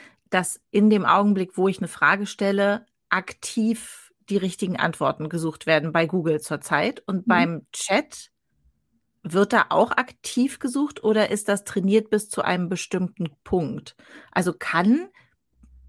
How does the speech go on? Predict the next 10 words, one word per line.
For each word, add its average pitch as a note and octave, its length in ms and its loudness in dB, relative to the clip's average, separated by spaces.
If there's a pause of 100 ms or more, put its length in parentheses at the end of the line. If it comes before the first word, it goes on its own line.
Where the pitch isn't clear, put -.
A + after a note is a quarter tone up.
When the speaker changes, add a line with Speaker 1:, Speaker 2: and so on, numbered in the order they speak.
(160)
Speaker 1:
das G3+ 200 2
neue G#3 300 4
Bing A3+ 360 2
überhaupt G#3+ 520 0
wissen, G#3+ 320 2
welcher G3 280 -2
Tag - 460 -6
heute F#3+ 300 2
ist? - 420 -4 (260)
Speaker 2:
Ja. E3 260 -4